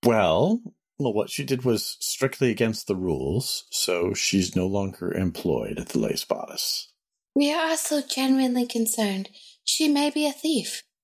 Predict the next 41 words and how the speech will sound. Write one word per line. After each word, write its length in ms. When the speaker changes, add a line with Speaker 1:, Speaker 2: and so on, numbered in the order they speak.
Speaker 1:
Well, 360
I 60
never 220
got 200
that 160
impression 560
from 260
her. 340
I 60
mean, 480
I 40
mean, 100
she 180
did 220
break 220
the 100
rules, 440
but 140
I 60
think 220
Mori 380
had 120
offered 400
her 340
a 40
substantial 640
sum. 580
I 60
never 180
got 160
the 80
impression 380
she 240
was 560
a 40
thief. 540
I 80
mean, 240
she 180
did 220
enjoy 680